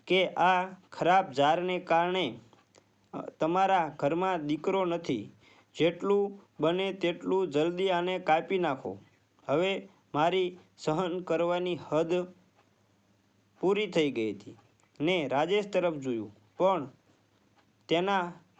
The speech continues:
તે ના પાડશે એવું મને લાગતું ન હતું. અને સાસુએ તરત જ નોકરોને બોલાવી આજે જ ઝાડ કાપવાનું, કાપવાનું કહ્યું. શું કરું? મારા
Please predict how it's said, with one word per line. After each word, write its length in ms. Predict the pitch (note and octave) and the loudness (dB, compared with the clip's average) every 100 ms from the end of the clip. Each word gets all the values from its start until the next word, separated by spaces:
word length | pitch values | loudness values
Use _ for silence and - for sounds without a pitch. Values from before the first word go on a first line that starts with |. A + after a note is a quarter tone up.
| _ | _
તે 220 | E3+ G3 E3 | 0 0 2
ના 320 | C#3 F3+ G3+ | 2 2 2
પાડશે 640 | F#3+ F#3 F3+ D#3+ C3 - _ - | 2 0 0 -2 -2 -6 _ -4
એવું 320 | D#3 F#3+ F#3 | 0 0 0
મને 240 | E3 F3 | -2 -2
લાગતું 640 | D#3+ D#3+ E3 - F3+ C4 C4 _ _ _ _ - | 0 0 -2 -2 -2 -2 -8 _ _ _ _ -6
ન 40 | F#3 | -2
હતું. 520 | G3+ E3 F3+ - - _ - _ - | 0 0 -4 -18 -20 _ -20 _ -4
અને 340 | F3+ F3 A#2+ - - - | 0 0 -4 -14 -20 -4
સાસુએ 520 | E3 F3+ F#3 G3 F3 | 2 2 2 0 0
તરત 420 | - E3+ F#3+ F#3+ | 0 2 2 2
જ 220 | F#3+ F#3 - _ _ _ _ _ _ _ C#3+ | 0 0 -14 _ _ _ _ _ _ _ 0
નોકરોને 520 | E3+ F#3 F#3 F#3 F3 | 0 2 0 2 0
બોલાવી 560 | E3 E3+ F3+ F3+ C3+ - _ - | 0 2 2 2 -2 -6 _ -2
આજે 360 | C#3+ D#3 G3+ | 0 2 0
જ 60 | F3 | 0
ઝાડ 300 | C#3 E3+ F3 | 2 4 2
કાપવાનું, 680 | F3 A3+ - E3+ E3+ F3+ F#3 - _ _ _ _ _ _ _ _ _ _ _ _ _ | 0 0 0 -2 0 -2 -6 -16 _ _ _ _ _ _ _ _ _ _ _ _ _
કાપવાનું 640 | - E3+ F3 E3+ F3+ F3+ D#3 | 2 2 2 -2 0 0 0
કહ્યું. 400 | D#3+ B2+ G2+ G2+ - _ _ - - | 0 0 -6 -12 -20 _ _ -12 -2
શું 200 | A3 - | -2 0
કરું? 340 | D3+ G#2+ G2 - | -2 -2 -10 -8
મારા 320 | C#3 E3+ F#3 | 0 2 2